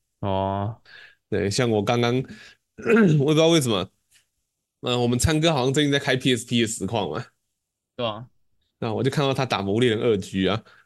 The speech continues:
Speaker 2: 哇，真的是看，
Speaker 1: 嗯。
Speaker 2: 看到了，真的会感受到，哇，这个游戏真的是他妈给鬼玩，给狗玩啊！有够，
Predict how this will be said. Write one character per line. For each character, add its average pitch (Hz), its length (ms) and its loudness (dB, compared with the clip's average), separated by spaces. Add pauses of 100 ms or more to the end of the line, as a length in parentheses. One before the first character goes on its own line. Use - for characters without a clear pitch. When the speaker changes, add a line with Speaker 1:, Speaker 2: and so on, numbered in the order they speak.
(1000)
Speaker 2:
哇， 117 280 -8
真 147 140 0
的 147 120 4
是 147 260 0 (140)
看， - 160 -8
Speaker 1:
嗯。 - 60 -20 (2500)
Speaker 2:
看 175 300 2
到 180 200 6
了， 139 260 6
真 180 180 4
的 156 160 4
会 170 200 4
感 127 240 2
受 156 220 2
到， 156 180 4
哇， 123 400 2
这 143 100 -2
个 160 160 2
游 127 200 2
戏 147 400 -2
真 170 220 -2
的 156 120 4
是 165 240 0
他 156 120 -2
妈 160 180 -2
给 120 220 -2
鬼 110 340 0
玩， 90 200 -2
给 117 180 0
狗 98 320 -2
玩 64 240 -4
啊！ 113 320 -8 (2000)
有 110 140 2
够， 156 260 2